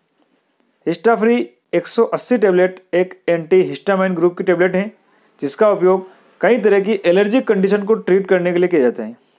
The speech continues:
जैसे कि अगर आपको एक्जिमा की शिकायत है, पित्ती, है फीवर है,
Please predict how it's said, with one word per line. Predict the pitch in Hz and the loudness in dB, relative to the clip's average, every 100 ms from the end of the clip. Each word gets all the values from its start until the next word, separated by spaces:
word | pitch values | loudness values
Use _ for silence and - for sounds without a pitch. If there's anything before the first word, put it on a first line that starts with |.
| _ - | _ -4
जैसे | 147 175 | -2 0
कि | 160 165 165 | 0 -2 0
अगर | 156 156 | 0 2
आपको | 156 - 160 156 - _ _ - | 0 0 -2 -2 -10 _ _ -4
एक्जिमा | 160 147 175 185 | -4 -2 -2 -2
की | 196 | -2
शिकायत | 190 160 170 156 | -4 0 0 2
है, | 151 156 - _ _ _ _ | 0 -4 -8 _ _ _ _
पित्ती, | 160 143 - 160 160 - - _ _ - | -4 -2 0 2 2 -2 -14 _ _ -6
है | 156 180 | 0 0
फीवर | 156 165 165 | 2 2 2
है, | 151 156 156 | 0 -2 -6